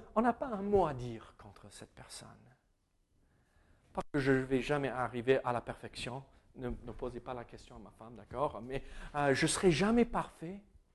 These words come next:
Mais au moins, je me tends à cet objectif.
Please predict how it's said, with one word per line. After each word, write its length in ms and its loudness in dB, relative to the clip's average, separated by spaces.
Mais 160 12
au 160 12
moins, 480 12
je 120 8
me 140 12
tends 520 12
à 100 2
cet 260 0
objectif. 640 8